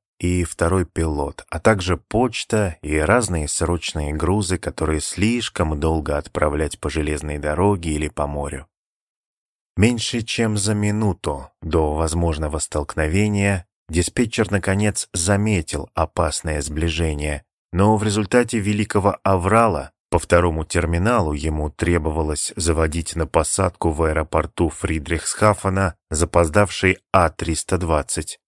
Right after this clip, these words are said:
Он перепутал право и лево, или, скорее всего, перепутал сближающиеся борта. По правилам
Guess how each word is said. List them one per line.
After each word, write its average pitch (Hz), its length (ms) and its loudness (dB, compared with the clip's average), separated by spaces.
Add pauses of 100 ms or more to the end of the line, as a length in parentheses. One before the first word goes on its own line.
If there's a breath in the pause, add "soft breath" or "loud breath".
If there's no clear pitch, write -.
(140)
Он 107 200 4
перепутал 98 680 0
право 107 600 2 (240)
и 101 120 0
лево, 76 560 0 (420)
или, 123 240 4
скорее 113 400 0
всего, 110 500 0 (320)
перепутал 95 640 4
сближающиеся 80 1120 0
борта. 73 600 -4 (560)
По 98 120 -2
правилам 123 520 2